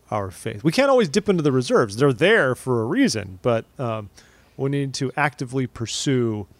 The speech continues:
new fulfilling experiences that'll, that'll help us out. So basically, the first question I wanna give to you, Kurt, though,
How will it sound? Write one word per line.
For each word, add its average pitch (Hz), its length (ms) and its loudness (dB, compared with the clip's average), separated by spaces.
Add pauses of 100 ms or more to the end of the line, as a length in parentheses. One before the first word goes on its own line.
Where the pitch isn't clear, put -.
(560)
new 135 420 4 (320)
fulfilling 131 480 0
experiences 110 720 -4
that'll, 101 320 -6
that'll 104 200 -4
help 104 260 -4
us 107 140 -6
out. - 220 -2 (520)
So 196 400 2 (1040)
basically, 233 360 2
the 175 60 0
first - 240 0
question 190 260 0
I 160 40 4
wanna 180 220 4
give 160 140 2
to 151 100 0
you, 135 100 2
Kurt, 123 260 -2
though, 127 260 0